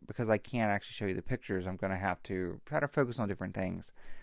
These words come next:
The other track is gonna be continuing with the season format that I've been doing.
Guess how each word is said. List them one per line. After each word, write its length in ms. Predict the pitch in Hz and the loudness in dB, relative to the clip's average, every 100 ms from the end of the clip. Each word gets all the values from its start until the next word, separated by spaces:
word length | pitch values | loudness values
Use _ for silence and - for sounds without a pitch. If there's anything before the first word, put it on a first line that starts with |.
| - - - | -8 -12 2
The 120 | 123 | 10
other 140 | 175 247 | 12 12
track 340 | 160 117 113 | 10 10 10
is 100 | 107 | 4
gonna 140 | 113 104 | 2 2
be 100 | 98 | 0
continuing 640 | 98 - 117 110 104 98 | -2 0 0 2 2 0
with 180 | 95 - | -2 -2
the 240 | 95 87 | 0 0
season 560 | 87 - 98 113 120 107 | -2 -2 -2 -2 -4 -4
format 480 | - 120 123 123 | -2 0 2 2
that 80 | 135 | 0
I've 80 | 135 | -2
been 140 | 135 | 0
doing. 340 | 139 139 139 | 0 0 -2